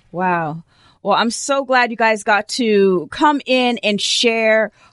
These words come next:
Hearts with Hope Foundation and P H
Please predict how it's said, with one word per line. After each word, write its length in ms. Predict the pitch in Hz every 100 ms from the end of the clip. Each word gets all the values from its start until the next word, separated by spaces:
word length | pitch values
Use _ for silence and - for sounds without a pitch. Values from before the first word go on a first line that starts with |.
| -
Hearts 460 | 277 277 - - -
with 260 | 233 220
Hope 320 | - 254 247 -
Foundation 920 | 262 240 233 220 220 - 233 226 220 -
and 440 | 190 190 180 170 - _ _ -
P 420 | - 240 254 - _
H 580 | - 208 202 - - -